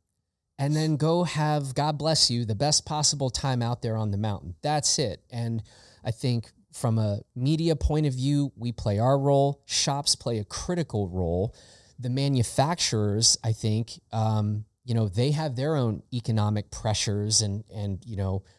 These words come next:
all the rest, but, like, everybody's got a role in this. And I think the fact is, I think the gear just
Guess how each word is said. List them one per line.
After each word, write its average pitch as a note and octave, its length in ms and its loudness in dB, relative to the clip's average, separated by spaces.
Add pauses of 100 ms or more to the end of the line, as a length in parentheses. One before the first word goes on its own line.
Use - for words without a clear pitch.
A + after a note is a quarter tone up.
(300)
all A2+ 180 2
the A2+ 100 0
rest, B2 460 4
but, G#2+ 240 -4
like, G#2+ 200 -4 (360)
everybody's F#3 640 0
got C3+ 200 0
a A2 40 0
role G#2 440 0
in F#2 140 -4
this. F#2 340 2
And A2+ 160 -4
I A2 100 0
think C#3+ 340 -4 (640)
the B2+ 100 -4
fact E3 420 -2
is, D3+ 200 2
I A#2 80 0
think B2+ 300 -4
the A2 120 -2
gear A#2 800 0
just - 380 -4